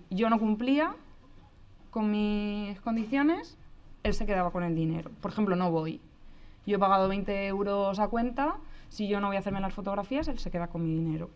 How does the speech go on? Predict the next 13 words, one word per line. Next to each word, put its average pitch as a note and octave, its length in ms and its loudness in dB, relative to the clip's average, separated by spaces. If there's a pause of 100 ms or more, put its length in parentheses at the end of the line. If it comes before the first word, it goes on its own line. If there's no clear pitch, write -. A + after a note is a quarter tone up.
(400)
Pero G#3 160 0
¿qué G#3+ 140 0
pasa? A3+ 260 2
Que F3 100 -2
si G3 220 -2
él G#3+ 180 6
no A3+ 120 6
me A3 80 4
da A3 120 6
a G#3+ 40 4
mí A3 80 4
la G#3+ 100 4
fotografía G3+ 760 4